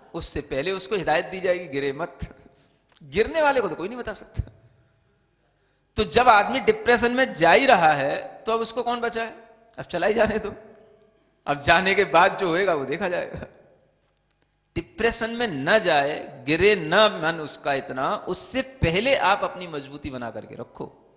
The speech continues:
उसके लिए ये अरहम ध्यान योग है, तो आप इसकी स्वस्थता के साथ इसकी उपयोगिता बनाओ। समझ आ रहा है? रोगियों के लिए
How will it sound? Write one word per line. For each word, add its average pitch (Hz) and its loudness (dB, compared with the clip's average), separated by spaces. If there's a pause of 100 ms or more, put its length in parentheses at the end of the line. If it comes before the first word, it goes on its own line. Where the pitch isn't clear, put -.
(420)
उसके 220 -4
लिए 185 -6
ये 196 -2
अरहम 147 -4
ध्यान 135 -8
योग 127 -8
है, 170 2 (480)
तो - -4
आप 190 2
इसकी 254 -8
स्वस्थता - -2
के 262 -2
साथ 196 0
इसकी 175 -10
उपयोगिता 147 -8
बनाओ। 113 -10 (1300)
समझ 139 -10
आ 160 2
रहा 277 0
है? - -12 (320)
रोगियों 214 0
के 208 -2
लिए 180 -6